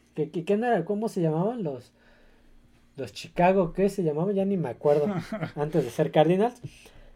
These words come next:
Speaker 1: Eh, ponen en waivers, liberan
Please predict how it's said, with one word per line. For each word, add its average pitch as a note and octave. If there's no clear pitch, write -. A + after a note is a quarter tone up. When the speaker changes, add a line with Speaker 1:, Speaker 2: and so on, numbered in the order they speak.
Speaker 1:
Eh, D3
ponen B3
en F#3+
waivers, A#3+
liberan G3+